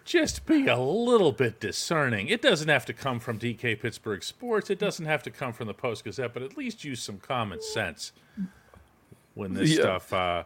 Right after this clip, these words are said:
Speaker 2: And, and here's the
Speaker 1: comes
Speaker 2: other
Speaker 1: up.
Speaker 2: thing, too, man. Um, you don't wanna hire your guys to ultimately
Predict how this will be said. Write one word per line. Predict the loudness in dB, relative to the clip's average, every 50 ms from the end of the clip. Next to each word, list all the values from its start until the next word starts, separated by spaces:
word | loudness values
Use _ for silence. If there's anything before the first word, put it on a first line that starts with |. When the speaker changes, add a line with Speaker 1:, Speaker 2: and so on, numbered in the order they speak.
| 8 10
Speaker 2:
And, | 10 10 10 8 8 10
and | 10 10 12 12
here's | 12 12 12 12 12 12 12 10
the | 12 12
Speaker 1:
comes |
Speaker 2:
other | 12 12 12
Speaker 1:
up. | 12 8
Speaker 2:
thing, | 8 8 8 10 8 6
too, | 6 8 10 12 12 12 10
man. | 8 8 8 8 8 8 6 6 4 2 4
Um, | 6 8 8 10 8 8 8 8 8 6 6 4 2 -2 -4 -8 _ _ _ _ _ _ _ _ _ _
you | -2 4 8 10 12
don't | 12 12 12 12
wanna | 12 10 10 10
hire | 10 12 12 12 12 12 12 12
your | 12 10 10 8
guys | 8 10 10 12 12 12 10 8 6 4
to | 2 0 2 6
ultimately | 6 6 6 6 2 -2 -2 2 4 4 6 6 4 2 0 -4